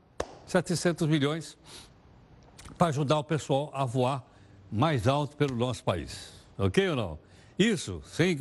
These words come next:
a gente contar aqui, aqueles que não pagaram imposto, é uma outra turma. Deixaram de pagar trezentos e noventa e seis bilhões e meio de impostos. É muita grana, pessoal, é muita grana. Bom,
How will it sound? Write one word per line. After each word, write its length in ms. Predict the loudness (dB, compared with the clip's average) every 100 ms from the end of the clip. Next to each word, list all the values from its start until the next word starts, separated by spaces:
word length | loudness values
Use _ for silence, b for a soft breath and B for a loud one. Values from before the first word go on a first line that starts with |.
| -2
a 100 | 0
gente 300 | 0 -2 0
contar 360 | 0 2 -2
aqui, 340 | 0 0 -2 -4 B B -2
aqueles 340 | 0 0 0
que 120 | 0
não 120 | -2 2
pagaram 340 | 0 0 -2
imposto, 440 | -2 0 -2 -2
é 40 | 0
uma 120 | 0
outra 340 | 0 -2 -6
turma. 460 | -2 0 0 -4 -10 B B B B 0
Deixaram 320 | 2 4 2
de 80 | 2
pagar 300 | 0 0 0
trezentos 500 | 0 0 0 -2 -2
e 60 | 0
noventa 420 | 2 0 0 0
e 60 |
seis 240 | 0 0 0
bilhões 760 | -2 0 2 2 0 -2 0
e 60 | 0
meio 400 | 2 0 -2 -6 -12 -8
de 300 | 2 2 2 -8 B B B B
impostos. 680 | 0 2 0 -2 -14 -16 -6 -2
É 100 | 2
muita 360 | 2 2 2
grana, 320 | 0 0 -2 -4
pessoal, 300 | -6 -2 0
é 20 |
muita 320 | 2 2 0
grana. 300 | -4 -8 -14 -20 -20 B B B B B -2
Bom, 300 | 2 2 -2